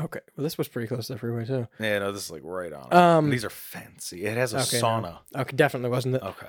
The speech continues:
Speaker 1: But anyway, so, like, I, I remember, and, like, we always have these memories. We talk all, all the time, like, "Hey, do you remember this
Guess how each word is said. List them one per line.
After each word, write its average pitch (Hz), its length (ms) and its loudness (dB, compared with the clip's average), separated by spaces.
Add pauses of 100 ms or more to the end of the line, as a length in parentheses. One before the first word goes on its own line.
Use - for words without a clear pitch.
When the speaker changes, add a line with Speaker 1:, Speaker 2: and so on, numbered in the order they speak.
Speaker 1:
But 175 120 10
anyway, 160 260 10
so, - 120 4
like, 165 240 8
I, 180 180 8
I 180 40 8
remember, 190 440 10
and, 160 120 8
like, 151 160 4
we 240 80 6
always 269 220 8
have 220 140 8
these 175 160 6
memories. 147 300 6
We 147 80 4
talk 196 240 6
all, 156 160 6
all 143 160 4
the 135 80 2
time, 131 240 2
like, 123 240 0 (140)
"Hey, 240 140 8
do - 60 8
you 233 40 6
remember 269 200 2
this 170 220 8